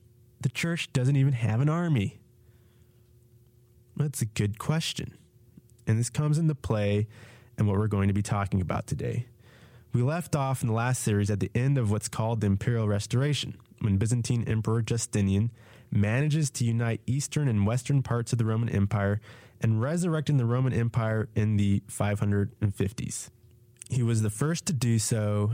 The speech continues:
and he did it with the support of the Catholic Church. Now, Justinian made his western capital Ravenna, a city on the Adriatic coast that historically had been an administrative center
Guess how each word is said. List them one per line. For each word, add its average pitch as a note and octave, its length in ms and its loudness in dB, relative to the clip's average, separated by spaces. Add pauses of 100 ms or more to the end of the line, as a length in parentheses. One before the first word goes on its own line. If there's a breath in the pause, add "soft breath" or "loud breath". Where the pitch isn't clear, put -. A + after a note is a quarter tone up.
and G2+ 120 0
he F#2 60 2
did B2 160 -2
it C#3 80 0
with C3 140 0
the A2+ 60 0
support G#2 500 -2 (480)
of F#2+ 240 2
the G2 280 2 (140)
Catholic - 460 -4
Church. - 480 -8 (640 loud breath)
Now, A#2+ 80 0
Justinian F#3 480 0
made C3 300 0
his A#2 260 0
western A2+ 360 0
capital G#2+ 460 -2
Ravenna, G2+ 440 2 (360)
a A2+ 80 2
city D#3 480 0
on B2+ 160 0
the A2+ 120 -4
Adriatic C3 420 -2
coast B2+ 320 -2
that G#2+ 100 0
historically C3 640 0
had A#2+ 240 0
been A#2 360 0
an G#2+ 120 2
administrative A2+ 800 0
center G#2+ 640 0